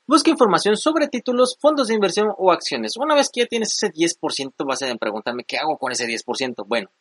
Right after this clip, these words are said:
tienes tres opciones para invertir ahora. Solamente te voy a dar tres opciones por ahora.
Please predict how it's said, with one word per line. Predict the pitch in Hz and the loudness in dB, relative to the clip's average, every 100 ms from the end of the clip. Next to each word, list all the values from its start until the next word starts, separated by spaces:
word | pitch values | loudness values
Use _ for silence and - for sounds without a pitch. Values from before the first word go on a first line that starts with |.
| _ _ _ _ _ _ _ _ _ _ | _ _ _ _ _ _ _ _ _ _
tienes | - 320 320 | 0 2 2
tres | 294 277 | 2 0
opciones | 277 220 208 | 2 2 2
para | - 127 | -2 -2
invertir | 113 110 156 180 - _ _ _ _ | -2 0 0 0 -4 _ _ _ _
ahora. | 127 107 95 104 | 4 4 2 0
Solamente | - 269 285 269 | 2 2 2 2
te | 214 | 4
voy | 202 | 4
a | 180 | 6
dar | 180 | 4
tres | 175 151 165 | 2 -2 -2
opciones | - 107 92 - | -4 -6 -6 -8
por | 110 98 | -2 0
ahora. | 98 95 | 0 -4